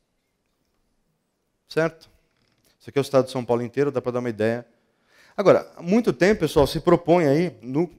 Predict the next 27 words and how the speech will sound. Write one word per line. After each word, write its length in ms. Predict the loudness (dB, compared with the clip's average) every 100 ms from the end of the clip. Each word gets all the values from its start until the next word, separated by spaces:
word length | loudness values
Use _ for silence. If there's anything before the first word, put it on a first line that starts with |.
| _ _
nos 200 | -10 -4
Estados 240 | -2 -2
Unidos, 380 | -2 -4 -4 -6
uma 200 | -4 -4
integração 720 | 0 2 4 4 2 -4 -4
dessas 240 | -4 -10 -4
grandes 340 | -2 -2 -4
regiões 500 | -4 -4 -4 -8 -8
ali. 240 | -10 -14 -18 _ _ _ _
Engraçado 220 | -12 -6 0
que 60 |
elas 140 | 0 0
tinham 160 | -4
uns 80 | -2
nomes 340 | 2 2 2
divertidos. 760 | -4 -4 -6 -4 -8 -8 -16 -18 -18 -20 -20 _ _ _
Essa 240 | -6 0
região 300 | 2 2 2
aqui 120 | 0 0
era 100 | -2
chamada 320 | -2 -2 0
na 100 | 0
década 280 | 0 -2 -4
de 60 |
setenta 340 | -8 -4 -4 -4
de 100 | -8
Boswash, 960 | 2 2 2 0 0 0 -4 -14 -16